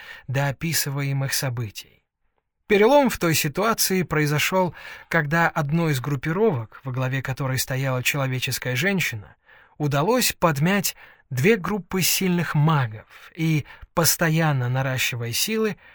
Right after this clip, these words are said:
подчинить себе еще несколько группировок. Перед лицом угрозы поглощения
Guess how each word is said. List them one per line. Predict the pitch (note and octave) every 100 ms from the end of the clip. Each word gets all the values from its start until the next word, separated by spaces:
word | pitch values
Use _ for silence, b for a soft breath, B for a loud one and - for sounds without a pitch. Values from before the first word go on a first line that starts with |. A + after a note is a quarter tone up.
| b b
подчинить | F3+ D#3+ - D#3 A3+
себе | - F#3+ C#3+ F3+ F3 b
еще | - F3 D#3 - C#3+ C#3+
несколько | E3 D3+ - D3+ -
группировок. | C#3+ C3+ B2 B2+ A2 G#2 F#2+ _ _ _ _ _ _ _ _ _ _ -
Перед | E3+ E3
лицом | D#3+ D#3 C4+ C4
угрозы | D#3 D3 D#3 D3+
поглощения | - C#3+ C#3 C3 B2+ B2 C3+ F#3